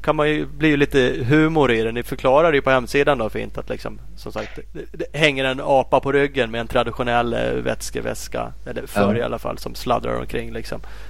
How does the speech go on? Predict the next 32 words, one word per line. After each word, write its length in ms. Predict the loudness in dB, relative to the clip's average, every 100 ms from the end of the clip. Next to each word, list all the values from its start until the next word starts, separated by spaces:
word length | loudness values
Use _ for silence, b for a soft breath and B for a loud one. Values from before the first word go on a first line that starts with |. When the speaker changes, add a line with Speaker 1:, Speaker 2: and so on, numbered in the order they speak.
| b 2
Speaker 2:
Ja. 60 |
Speaker 1:
Eh, 180 | 6 6 4
men, 240 | -4 -8 -10 -2
men 160 | -2 2
det 120 | 0
klingar 540 | 0 -10 0 4 6 6
ju 220 | 6 6
lite 520 | 4 4 4 4 6
humor 520 | 6 8 4 4 0
i 40 | 2
det. 200 | 0 -2 B B B -8 -4
Eh, 460 | -2 0 0 0 -2 -4 -8 -10 -10 -10 -12 -12 -12 -12
finns, 280 | -2 -2 -2
fanns 320 | -2 0 0
det 60 | -2
en 120 | -6
tanke 420 | 0 0 2 0
eller 120 | -2
finns 220 | -2 -6 -4
det 60 |
mer? 220 | -4 -4 -4
Det 100 | -2
stod 200 | 0 2
någon 100 | 4
annanstans, 420 | 4 2 0 -4
"Best 400 | 4 4 4 -2
looking 320 | -2 -2 -2
design, 520 | -2 4 4 4 -4 -10
some 420 | -6 2 2 2
bragging" 680 | -2 4 4 4 0 -10 -10 -14 -6
på 100 | -4
hemsidan. 440 | -4 2 6 6